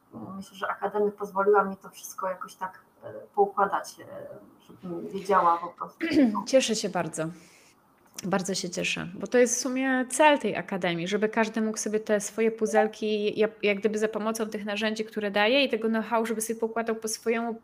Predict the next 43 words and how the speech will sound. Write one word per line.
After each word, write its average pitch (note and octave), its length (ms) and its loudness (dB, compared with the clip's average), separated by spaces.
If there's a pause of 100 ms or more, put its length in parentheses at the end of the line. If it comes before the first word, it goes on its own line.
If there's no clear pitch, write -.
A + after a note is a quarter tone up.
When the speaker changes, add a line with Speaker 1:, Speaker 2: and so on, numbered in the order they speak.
(140)
Speaker 2:
pod A#3 180 -4
siebie, F3+ 360 2
tak? G3+ 320 -4
A G3 80 2
nie A3+ 320 2 (300)
kopiował A3 500 4
jak F#3+ 160 0
gdyby F#3+ 300 -2 (420)
to, G3+ 100 -2
co G3+ 180 -4
ja G3 140 4
robię, F#3 260 4
no A3+ 100 0
bo A3+ 100 -4
to A#3+ 120 -6 (240)
nie B3 160 0
będzie C#4+ 240 0
do C4 100 -2
końca C4 340 -4
dobre B3 280 0
dla A#3 120 2
każdego. A3 500 0
Każdy G3+ 280 -6
musi A3 200 -4
sobie A3 220 -6
to G#3+ 100 -4
po-, G#3 300 -6 (160)
przełożyć A3 640 2
na G3+ 320 2
swoje, G#3 600 4 (240)
mm, F#3+ 200 -10
podwórko. A3 520 2 (320)
Kiedyś - 340 -8
mi, A3+ 280 0
nie A3 100 0
pamiętam B3 380 -4
teraz A3+ 240 -2
kto, A3 360 2
ale F#3 200 0
kiedyś A3 300 -8
mi A3 80 -4
właśnie G#3+ 300 -6
jedna A3 260 -4